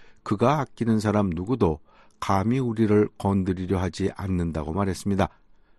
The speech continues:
그러자 트럼프 전 대통령은 김정은과 중국의 시진핑, 푸틴 등은 바이든을 존중하지 않고 두려워하지 않는다며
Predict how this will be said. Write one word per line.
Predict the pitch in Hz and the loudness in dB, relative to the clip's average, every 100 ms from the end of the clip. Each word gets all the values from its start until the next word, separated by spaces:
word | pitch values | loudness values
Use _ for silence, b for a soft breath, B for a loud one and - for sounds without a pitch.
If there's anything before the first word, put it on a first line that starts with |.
| _ - - _ _ _ - | _ -20 -20 _ _ _ 0
그러자 | 120 113 131 | 6 6 6
트럼프 | 160 - 147 127 123 | -2 -2 -4 -2 -4
전 | 107 98 | -2 0
대통령은 | 90 - 101 104 127 85 76 _ _ _ | -2 -4 -2 0 0 -2 -8 _ _ _
김정은과 | - 123 117 117 110 127 151 | 0 4 6 6 6 2 -2
중국의 | 135 120 113 107 | -4 -2 0 0
시진핑, | - 113 104 - 110 104 104 | -2 0 0 0 0 0 -2
푸틴 | - - 95 | -12 -10 -6
등은 | 90 123 90 76 - b b b | -2 -2 -2 -6 -14 b b b
바이든을 | - 113 107 110 139 151 | 4 6 4 2 -2 -2
존중하지 | - 117 110 104 101 101 | 0 2 2 2 2 2
않고 | 98 95 104 95 | 0 0 -2 -4
두려워하지 | - 95 98 92 92 92 | -2 0 2 2 0 0
않는다며 | 85 82 80 104 107 | -2 -2 -2 0 0